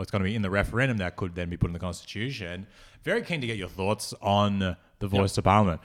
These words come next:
Speaker 1: because I know that not every Indigenous person agrees on whether or not it's a good idea or not.
Speaker 2: Yeah.
Speaker 1: Can I get your, your thoughts on it?
Speaker 2: Um, I, I reckon most blackfellas like it.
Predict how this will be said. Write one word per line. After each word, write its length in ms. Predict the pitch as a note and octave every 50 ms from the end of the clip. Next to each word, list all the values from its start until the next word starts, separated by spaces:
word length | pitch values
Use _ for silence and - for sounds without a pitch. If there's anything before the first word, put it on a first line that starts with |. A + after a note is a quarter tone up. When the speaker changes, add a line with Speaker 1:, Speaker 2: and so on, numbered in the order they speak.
| - - -
Speaker 1:
because 200 | - - B2 A#2
I 120 | B2+ A#2+
know 380 | A#2+ A#2+ A#2+ C3+ D#3 F3 F3 D#3+
that 400 | B2 A2+ A2+ G#2+ G2+ G2 F#2 F2+
not 280 | G2 G#2 A#2+ C3 C3+ C3+
every 300 | B2 A#2+ A#2 A2 G#2 G#2+ G#2
Indigenous 360 | G2+ G2+ G#2 F#2+ G2 F#2+ E2+
person 520 | F2+ F#2+ F#2+ G2 F#2 F2 F#2+ F2+ F2 E2+ E2 - _ _ _ _ _ -
agrees 540 | G#2 G2+ - G#2+ G#2 G2+ G2+ G2+ G2+ F#2+
on 100 | G2 F2
whether 180 | F2+ F#2 F2+ F#2
or 40 | F2+
not 140 | F2+ F2+ F2
it's 100 | E2+ D#2+
a 40 | F2
good 140 | E2+ F#2 F2
idea 420 | E2+ D#2+ D#2+ D#2+ - A#2 A#2+ B2
or 100 | C3+ C3
not. 400 | B2 A#2+ A#2+ A#2+ A#2+ A2+ - - F#3+
Speaker 2:
Yeah. 280 | G3 A3 A3 G#3+ G#3+ G3+ G3 - -
Speaker 1:
Can 120 | - A2+
I 80 | A2 A#2
get 160 | A#2 B2 B2
your, 240 | A2+ A2 A2 G#2+ G2+ - -
your 180 | A2 G#2+ G#2+
thoughts 400 | G#2+ - - A2+ G#2 A#2+ A2+ -
on 60 | A2+
it? 180 | A#2 A2+ A2+ A#2+ C3 - - - - - - - - -
Speaker 2:
Um, 280 | G#3+ A3+ A3+ A3 G#3 - _ _ _
I, 220 | - F#3+ G#3+ A3 G3+ A3 - - -
I 220 | F3 F#3 F#3 E3 C#3+ - _ _ _ _ _ _ _ -
reckon 460 | B2+ B2 A2+ A#2 - A2+ G#2 G2+ G#2 - _ _ _ _ _ _ _ _ _ _ _ _ _ _ _ - - - - -
most 340 | B2+ A#2 G#2+ G#2 - - -
blackfellas 560 | - G#2 G#2 - - G#2+ G#2 A2+ A2+ - - _ _ _ _
like 240 | - G2+ F#2+ - -
it. 100 | - -